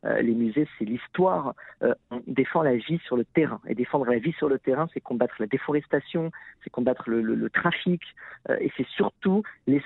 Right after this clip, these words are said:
aux animaux la place qui leur revient, euh, dans leurs espaces naturels. C'est comme ça qu'on défend la vie.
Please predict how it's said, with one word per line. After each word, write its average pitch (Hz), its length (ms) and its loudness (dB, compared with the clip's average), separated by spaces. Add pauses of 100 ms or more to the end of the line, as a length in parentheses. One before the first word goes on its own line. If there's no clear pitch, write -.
aux 147 120 0
animaux 139 320 4
la 135 120 2
place 139 180 0 (120)
qui 120 60 -4
leur 113 160 -2
revient, 107 300 -6 (300)
euh, 127 140 2
dans 131 160 2
leurs 127 220 0
espaces - 320 -2
naturels. 131 480 -4
C'est - 80 -6
comme 156 240 0
ça 156 80 -2
qu'on 123 160 -8
défend 110 240 -6
la 107 140 -4
vie. 101 160 -14